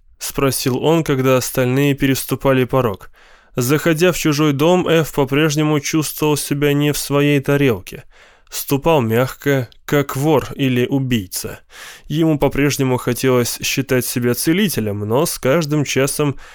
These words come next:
верить в это становилось всё труднее.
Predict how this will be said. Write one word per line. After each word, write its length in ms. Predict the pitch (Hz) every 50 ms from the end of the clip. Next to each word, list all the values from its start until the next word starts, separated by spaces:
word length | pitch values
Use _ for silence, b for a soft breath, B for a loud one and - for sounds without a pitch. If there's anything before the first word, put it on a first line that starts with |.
| B B B B B
верить 500 | B 117 110 113 135 147 147 147 135 -
в 140 | 127 110 110
это 240 | 131 139 135 - 131
становилось 840 | 123 - - 131 131 123 120 135 143 139 131 120 - - - - - _ _
всё 260 | - - - - 131
труднее. 640 | 127 - 127 123 120 123 131 131 110 95 90 -